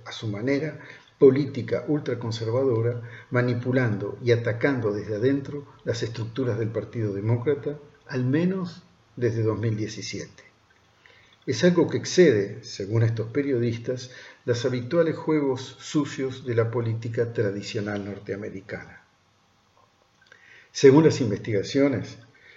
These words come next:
el ex espía británico ha participado en operaciones de desprestigio de moderados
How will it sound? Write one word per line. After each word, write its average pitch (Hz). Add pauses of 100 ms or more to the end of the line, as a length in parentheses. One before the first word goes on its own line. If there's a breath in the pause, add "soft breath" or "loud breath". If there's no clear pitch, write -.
(120)
el 107
ex 135
espía 123
británico 113 (260 loud breath)
ha 131
participado 123
en 120
operaciones 120
de 107
desprestigio 113
de 107
moderados 117